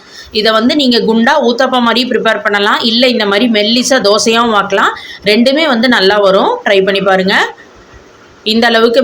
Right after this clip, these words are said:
மெல்லிசா ஸ்ப்ரெட் பண்ணியாச்சு. சுத்தி வந்து நம்ம ஒரு ஸ்பூன் எண்ணெய் விட்டுக்கலாம். அடுப்பை வந்து low to medium ஃப்ளேம்ல வச்சுக்கோங்க, மெதுவா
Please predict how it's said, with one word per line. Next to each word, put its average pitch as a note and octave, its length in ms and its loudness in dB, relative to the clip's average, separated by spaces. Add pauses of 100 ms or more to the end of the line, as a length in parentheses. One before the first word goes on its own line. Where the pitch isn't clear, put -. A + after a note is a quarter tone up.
மெல்லிசா A3+ 400 0
ஸ்ப்ரெட் G3+ 320 -2
பண்ணியாச்சு. G#3 400 0 (140)
சுத்தி B3+ 260 -2
வந்து B3 160 2
நம்ம A3 180 0
ஒரு G3 120 2
ஸ்பூன் A3+ 280 -2
எண்ணெய் G3+ 220 0
விட்டுக்கலாம். G3 420 -2 (380)
அடுப்பை C4+ 340 0
வந்து A#3+ 200 0
low A#3 120 4 (100)
to B3+ 160 0
medium A#3 380 2
ஃப்ளேம்ல G#3+ 420 0
வச்சுக்கோங்க, F#3+ 460 0 (180)
மெதுவா G#3+ 320 2